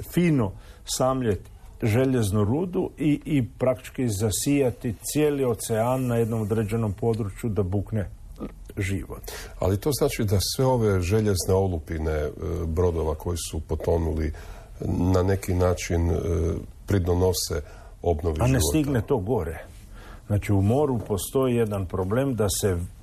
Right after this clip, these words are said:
Speaker 1: slojevi vertikalno jako slabo miješaju. Znači, da nemaš ovih nekoliko vulkana dolje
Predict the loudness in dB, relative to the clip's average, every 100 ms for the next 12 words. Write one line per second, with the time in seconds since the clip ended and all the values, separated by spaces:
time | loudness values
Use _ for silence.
0 | -10 -6 0 2 4 2 0 0 0 0
1 | -4 -6 -2 -2 -2 0 0 -2 -8 -2
2 | -2 -2 -4 -6 -10 -12 -14 -16 -18 -18
3 | -14 -6 0 2 2 4 4 4 2 2
4 | 2 2 2 0 2 0 2 0 4 4
5 | 2 2 2 2 0 -2 0 2 2 2
6 | 0